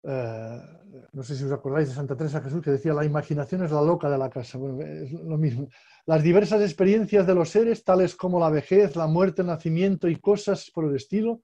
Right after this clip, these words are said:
no son más que modificaciones de esta mente. No son más que modificaciones de esta mente".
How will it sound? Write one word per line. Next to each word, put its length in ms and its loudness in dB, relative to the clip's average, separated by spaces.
no 140 0
son 240 -2
más 260 -4
que 140 -6
modificaciones 1000 -4
de 80 -2
esta 200 -8
mente. 480 -8
No 120 -4
son 260 -6
más 220 -10
que 120 -8
modificaciones 880 -6
de 80 -8
esta 200 -12
mente". 360 -12